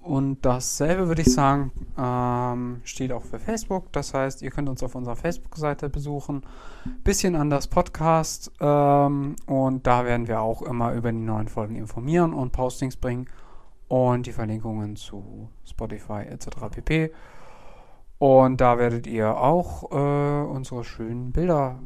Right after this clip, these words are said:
äh, sehen und, äh, ich bin echt froh,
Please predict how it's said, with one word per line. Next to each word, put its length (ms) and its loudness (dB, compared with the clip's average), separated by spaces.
äh, 300 -8
sehen 420 -6
und, 400 -10
äh, 320 -8
ich 60 -6
bin 140 6
echt 180 4
froh, 400 8